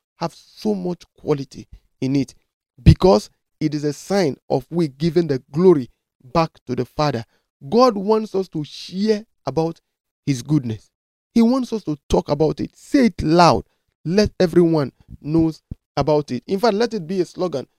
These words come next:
today that we want to say it loud. We want to say it loud. So when I see you, I'm going to tell you, "Hey, go and say it loud." Go and say it loud. Say it loud.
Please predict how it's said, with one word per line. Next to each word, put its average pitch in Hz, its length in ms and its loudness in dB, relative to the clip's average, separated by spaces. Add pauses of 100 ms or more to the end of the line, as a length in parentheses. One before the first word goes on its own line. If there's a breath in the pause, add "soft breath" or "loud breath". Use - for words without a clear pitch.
(120)
today 143 320 0 (240)
that 147 360 -6
we 190 160 0
want 180 360 0
to 143 80 -6
say 165 240 -2
it 151 100 -8
loud. 131 300 -6 (840)
We 185 100 -2
want 196 240 0
to 156 80 -6
say 170 320 2
it 156 120 -12
loud. 143 320 -2
So 170 100 -2
when 220 200 2
I 190 80 0
see 208 160 -8
you, 196 100 2
I'm 175 80 0
going 196 100 0
to 185 80 4
tell 196 160 2
you, 190 140 -2
"Hey, 226 160 10
go 196 160 2
and 170 120 0
say 180 200 4
it 165 100 0
loud." 135 340 -2 (520)
Go 247 100 0
and 185 160 -2
say 226 260 0
it - 280 -6
loud. 151 280 -2
Say - 200 0
it - 100 -4
loud. - 320 4